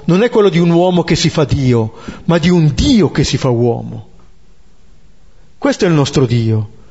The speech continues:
che ha vissuto in un tempo concreto, in quel luogo, in quello spazio, con quelle relazioni. È questo che fa problema.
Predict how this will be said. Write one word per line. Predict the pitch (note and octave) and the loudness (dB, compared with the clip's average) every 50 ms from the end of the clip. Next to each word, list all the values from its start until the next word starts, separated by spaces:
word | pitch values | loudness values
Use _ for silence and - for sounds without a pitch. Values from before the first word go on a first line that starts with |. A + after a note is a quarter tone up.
| - - - - - - - - - - - | -20 -20 -20 -20 -20 -20 -20 -20 -20 -20 -10
che | - - G#3+ | -4 -2 0
ha | G3+ | 2
vissuto | D#3+ F#3+ E3 - - B3 A#3+ - A#3 | 2 2 2 2 2 0 2 2 2
in | G3+ | 2
un | F#3+ F3+ E3 | 2 0 0
tempo | F#3+ G#3+ A3+ G#3 - - F#3 | 0 0 0 0 0 0 0
concreto, | - G3 E3 D3 C3 - D3 D3+ F#3 G3 E3+ D#3+ - - C3 A2 G#2+ G#2 - - - - - - - - - | 2 2 2 2 2 0 0 2 2 4 2 2 0 0 0 0 0 -2 -4 -8 -16 -20 -20 -20 -20 -4 0
in | B3 G3+ F#3 | 2 2 2
quel | - - F#3+ F3+ D3+ | 2 2 2 4 4
luogo, | C#3+ C3+ C#3+ F3 G3 G#3 G3 F#3 D#3+ C3+ C#3 | 4 4 4 4 4 2 2 2 2 2 0
in | C3 | 0
quello | B2 - G3+ G3+ F3+ | 2 2 2 2 2
spazio, | C#3+ - - - F3 F3+ F#3+ G3 F3+ - - D3 - - - - - - | 0 -2 -2 -2 -2 0 2 0 0 0 0 -2 -2 -4 -8 -18 -6 -2
con | G3 F3+ D#3 | 0 0 2
quelle | - G#3 G#3 G3+ F#3+ | 2 2 2 4 4
relazioni. | F#3 F#3+ F#3 F3 D#3 - - - D#3 D#3 F3+ F#3 F3 D#3 C3+ B2 A2+ A2 G#2+ - - - - - - - - - - - - - - - - - - - - - - - F3+ F3 F3 - - - - - - - - - - - - | 4 4 4 4 2 0 0 2 2 4 4 4 4 2 2 2 0 0 -4 -8 -12 -20 -20 -20 -20 -20 -20 -20 -20 -20 -20 -20 -20 -20 -20 -20 -20 -20 -20 -20 -18 -14 -12 -12 -12 -14 -18 -20 -20 -20 -20 -20 -20 -20 -20 -8 -4
È | D#3 D3+ | -4 -2
questo | - G3 B3+ A#3+ - B3 | 0 0 0 0 0 -2
che | F3+ E3+ | -2 0
fa | E3 - D#3 C#3 | 0 0 -2 0
problema. | - D#3+ D3 B2+ C3+ C3 B2+ A#2+ A#2 A#2 A#2 A#2+ A#2 G#2 | 0 0 0 2 2 2 2 2 2 0 0 -2 -2 -4